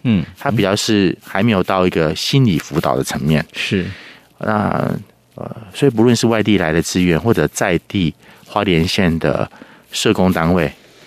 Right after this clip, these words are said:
Speaker 2: 呃，未来如果有特殊的个案的时候，我们仍然需要，呃，他们的协助，一起来把这群孩子的状况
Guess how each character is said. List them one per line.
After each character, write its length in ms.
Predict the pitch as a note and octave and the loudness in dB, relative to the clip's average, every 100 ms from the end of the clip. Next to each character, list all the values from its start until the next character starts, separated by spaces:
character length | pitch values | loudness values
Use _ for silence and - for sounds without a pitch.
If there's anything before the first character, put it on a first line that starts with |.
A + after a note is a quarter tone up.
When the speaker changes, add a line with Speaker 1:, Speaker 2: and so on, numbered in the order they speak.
| - | -16
Speaker 2:
呃， 80 | - - | -10 -2
未 180 | C#3 | 2
来 140 | A2 F2 | 2 2
如 160 | F2+ | 2
果 160 | G2 F#2 | 4 2
有 200 | D#2 - - - _ _ - | 2 -2 -8 -20 _ _ -4
特 140 | C#3+ | 0
殊 160 | B2 A2 | 2 0
的 80 | F#2 | 0
个 180 | F#2+ F2+ | 0 0
案 120 | E2 | 0
的 100 | D2+ | 0
时 140 | - | 0
候， 80 | E2+ | 2
我 60 | D2+ | 2
们 100 | F2 | 2
仍 100 | F2+ | 2
然 140 | D#2 | 0
需 220 | - E2+ | 0 0
要， 280 | E2 D#2 C#2+ - - - - - - | 0 0 -2 -6 -20 -20 -20 -20 -8
呃， 360 | - G1+ - - - | -4 -4 -6 -8 -10
他 120 | - | -4
们 100 | G2 | 0
的 80 | D2+ | 0
协 140 | - - - | -2 -6 -6
助， 180 | - - - | -6 -8 -2
一 100 | - | -2
起 220 | - E2+ | 0 -2
来 320 | D#2 C#2 C#2+ - | 0 0 0 -2
把 300 | - - - - | -6 -6 -8 -10
这 120 | - | -2
群 180 | G2 F2 | 0 0
孩 280 | D2+ - - | -4 -2 -4
子 200 | - - - - _ _ _ _ | -4 -10 -14 -20 _ _ _ _
的 100 | - | -8
状 280 | D2+ G#2+ D#2+ | -4 -2 -2
况 240 | - F#2 | -2 -4